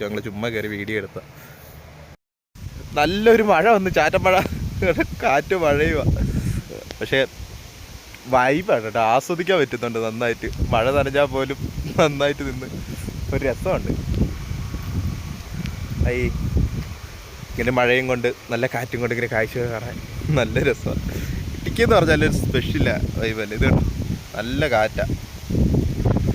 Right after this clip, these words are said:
ആ, എന്നിട്ട് അവൻ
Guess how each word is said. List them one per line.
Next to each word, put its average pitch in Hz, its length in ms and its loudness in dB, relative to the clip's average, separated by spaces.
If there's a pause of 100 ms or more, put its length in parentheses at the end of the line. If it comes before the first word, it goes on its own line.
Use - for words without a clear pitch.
(760)
ആ, 139 40 2 (1900)
എന്നിട്ട് 107 280 -4
അവൻ 117 120 0